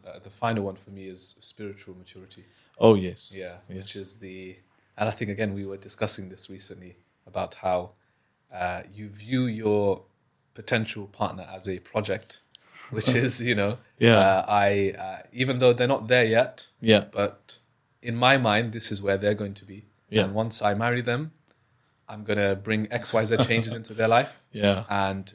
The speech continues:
Speaker 1: they are going to become the ideal person. Uh,
Speaker 2: Yeah,
Speaker 1: what are
Speaker 2: but
Speaker 1: your
Speaker 2: that
Speaker 1: thoughts
Speaker 2: never,
Speaker 1: on this?
Speaker 2: that never happens, man. That
Speaker 1: <laughs> Yeah.
Speaker 2: literally never happens. It's very rare for someone to change another person. You know, that
Speaker 1: Yeah.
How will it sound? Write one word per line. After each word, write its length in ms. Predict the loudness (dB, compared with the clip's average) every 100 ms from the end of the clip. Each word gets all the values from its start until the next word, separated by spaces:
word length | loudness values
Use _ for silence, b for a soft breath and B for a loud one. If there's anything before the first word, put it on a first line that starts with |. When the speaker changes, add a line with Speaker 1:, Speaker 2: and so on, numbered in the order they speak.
| -2
Speaker 1:
they 120 | 0
are 80 | 0
going 200 | -2 -10
to 100 | -12
become 280 | -14 -10 -8
the 100 | -8
ideal 280 | -10 -14 -16
person. 480 | -16 -8 -6 -8 -16 _ _ _ _ _ _ _ _
Uh, 100 | -4 2
Speaker 2:
Yeah, 120 | 4
Speaker 1:
what 80 | 6
are 40 | 6
Speaker 2:
but 20 |
Speaker 1:
your 60 | 8
Speaker 2:
that 80 | 10
Speaker 1:
thoughts 220 | 10 8
Speaker 2:
never, 60 | 8
Speaker 1:
on 40 |
this? 300 | 6 2 4
Speaker 2:
that 220 | 8 8
never 260 | 8 6 4
happens, 400 | -2 -4 -6 -10
man. 220 | -10 -6
That 260 | 0 4 4
Speaker 1:
<laughs> 40 | 6
Yeah. 60 |
Speaker 2:
literally 420 | 4 6 4 4
never 380 | 0 2 2 2
happens. 440 | -4 -8 -12 -16 -16
It's 140 | -14
very 540 | -14 6 10 10 8
rare 320 | 6 8 6 4
for 160 | -8
someone 340 | -2 2 2 0
to 100 | -8
change 300 | -2 -2 -2
another 280 | -8 -12 -14
person. 360 | -16 -16 -14
You 100 | -2
know, 180 | 2 4
that 220 | 4
Speaker 1:
Yeah. 40 | 4